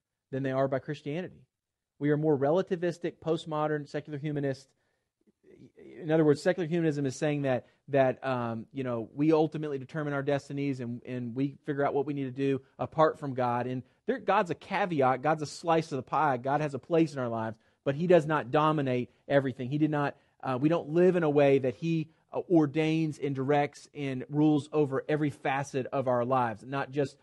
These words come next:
our Sunday mornings, but, um, our budgets, um, the way we live our lives, the way we conduct ourselves, our families,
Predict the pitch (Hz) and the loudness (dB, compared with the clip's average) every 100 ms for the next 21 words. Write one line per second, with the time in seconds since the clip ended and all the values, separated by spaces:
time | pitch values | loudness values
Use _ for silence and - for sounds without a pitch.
0 | _ - 123 - 165 160 147 131 135 139 | _ -6 -6 -4 -2 2 4 4 2 0
1 | 156 139 123 117 - _ _ 147 139 131 | 2 2 -2 -6 -12 _ _ 4 4 4
2 | 135 127 117 131 131 127 131 - 156 147 | -2 -4 -4 -2 0 0 -4 2 2 4
3 | 156 151 - - 135 127 120 117 _ _ | -2 -4 -8 -10 -6 -4 -4 -8 _ _
4 | 131 139 147 139 135 147 135 127 139 151 | -6 4 6 6 4 4 4 2 2 4
5 | 147 143 135 135 139 139 131 135 123 _ | 6 6 2 -2 0 2 0 -2 -4 _
6 | _ _ 151 127 147 147 143 - 151 143 | _ _ -8 2 2 2 -4 0 0 0
7 | 135 117 - 156 151 151 147 147 135 | -2 -8 -4 -4 -2 0 2 2 0